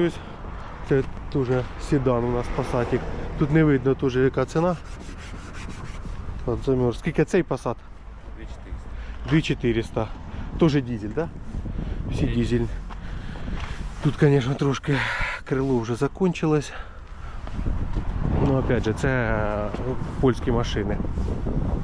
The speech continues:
Speaker 1: З фаркопом. Тобто це білет в один кінець, ну, я ж кажу, в принципі, ще можна покататися. Так, з противоположної сторони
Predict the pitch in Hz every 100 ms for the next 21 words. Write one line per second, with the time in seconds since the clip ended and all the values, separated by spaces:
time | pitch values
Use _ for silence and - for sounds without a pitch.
0 | - - - - - - - 117 - 196
1 | - 131 - - - - - - - -
2 | - 110 - 117 120 123 110 120 117 117
3 | 139 147 139 - 110 - 110 110 107 -
4 | - - - - - - - 110 - 127
5 | 117 120 117 110 113 117 - 120 107 95
6 | - 101 - - - - - - - -
7 | - - - - - - - - - -
8 | - - - - - - - - - -
9 | - 110 110 110 110 - - - - 143
10 | 113 - 147 165 160 170 165 139 147 120
11 | 151 156 180 165